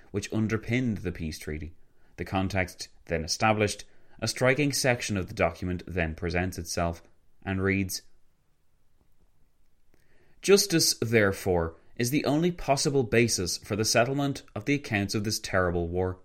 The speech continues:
Justice is what the German delegation asks for, and says that Germany has been promised. Justice is what Germany shall have.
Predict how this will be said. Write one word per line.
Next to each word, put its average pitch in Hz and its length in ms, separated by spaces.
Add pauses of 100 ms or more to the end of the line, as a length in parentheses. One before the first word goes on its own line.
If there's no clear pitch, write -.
(500)
Justice 147 500
is 135 100
what 127 140
the 131 80
German 120 280
delegation 113 520
asks 110 360
for, 80 300 (200)
and 101 140
says 113 280
that 120 160
Germany 117 320
has 113 180
been 120 160
promised. 120 460 (500)
Justice - 560
is 85 260
what 90 180
Germany 104 320
shall 104 260
have. 104 340